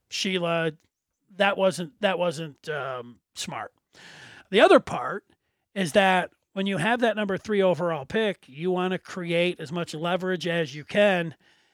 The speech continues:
I would have told Matt Stafford when the Lions played their final game of twenty nineteen, I would have gone to him, I would have called him, and I would have said, "Matt, this is what we are going to do in the draft coming up.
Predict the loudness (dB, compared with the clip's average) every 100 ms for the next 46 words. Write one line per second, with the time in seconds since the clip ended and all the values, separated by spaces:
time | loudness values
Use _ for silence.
0 | _ _ _ _ 2 4 8 8 8 4
1 | 2 2 0 0 2 2 2 -2 -2 -6
2 | -4 0 0 0 -2 -4 -8 -2 0 0
3 | -2 -2 -2 0 0 0 -2 -2 -6 -12
4 | -14 -12 -4 -2 0 0 -2 -4 -4 -4
5 | -6 -6 -6 -6 -4 0 0 0 -2 -2
6 | 0 -2 -4 -8 -6 -6 -6 0 2 2
7 | 0 -2 -2 -6 -12 _ _ _ _ 0
8 | 0 0 0 0 0 -2 -2 -2 -6 _
9 | _ _ _ _ 4 4 4 4 4 4
10 | 2 0 0 -2 -4 -2 -2 -4 -4 -4
11 | -4 -2 -4 -6 -8 -2 0 2 0 -4
12 | -8 _ _ _ _ 0 2 2 2 4
13 | 0 -4 -8 -6 -6 -8